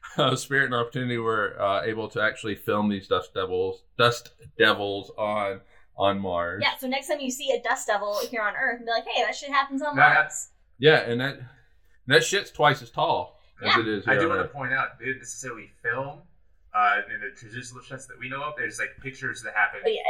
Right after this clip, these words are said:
Speaker 2: it's
Speaker 3: really close to each
Speaker 2: pictures,
Speaker 3: other.
Speaker 2: and then
Speaker 3: Uh,
Speaker 2: put
Speaker 3: but there are some,
Speaker 2: Yeah.
Speaker 3: yeah, those pictures are amazing, and then there are even satellite images,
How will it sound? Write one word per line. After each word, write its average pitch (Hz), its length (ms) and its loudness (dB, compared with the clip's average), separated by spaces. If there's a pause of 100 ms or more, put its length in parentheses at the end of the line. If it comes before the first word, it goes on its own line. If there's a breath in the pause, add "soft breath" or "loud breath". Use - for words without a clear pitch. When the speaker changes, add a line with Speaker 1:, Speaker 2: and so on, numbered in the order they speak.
Speaker 2:
it's - 120 -14
Speaker 3:
really 120 180 2
close - 180 -8
to 294 60 2
each 277 60 2
Speaker 2:
pictures, 220 380 -2
Speaker 3:
other. - 260 -4
Speaker 2:
and 190 180 0
then 175 260 -4
Speaker 3:
Uh, - 140 6
Speaker 2:
put - 60 -4
Speaker 3:
but 131 180 -4
there 156 120 0
are - 40 -4
some, 151 300 -8
Speaker 2:
Yeah. - 160 2
Speaker 3:
yeah, - 100 0
those 135 160 -10
pictures 165 480 -8
are - 260 -10
amazing, 123 520 -8
and 139 120 -2
then 139 300 -2
there 135 120 -4
are 131 80 -4
even 143 200 -10
satellite 127 400 2
images, 110 540 -14